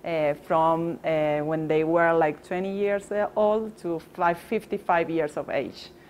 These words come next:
And for the analysis, what we find that is very interesting and very new,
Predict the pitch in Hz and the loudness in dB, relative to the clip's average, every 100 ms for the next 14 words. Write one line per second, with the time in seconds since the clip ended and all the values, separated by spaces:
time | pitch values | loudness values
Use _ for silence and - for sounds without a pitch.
0 | - - - - - 202 196 190 190 196 | -20 -20 -20 -20 -8 0 2 4 2 0
1 | - - - 214 208 202 208 196 202 226 | -4 -12 0 6 6 8 8 8 6 4
2 | 339 262 220 220 214 - 180 196 185 208 | 2 2 0 -2 -2 -4 -2 0 0 0
3 | 214 220 220 202 202 190 185 185 185 170 | 0 0 0 -2 2 0 0 -4 -6 0
4 | 196 208 208 202 202 208 208 - 196 165 | 4 6 4 2 0 -2 -2 -4 -4 -4
5 | 160 165 175 180 185 190 196 214 | -4 0 2 2 0 -2 -2 -4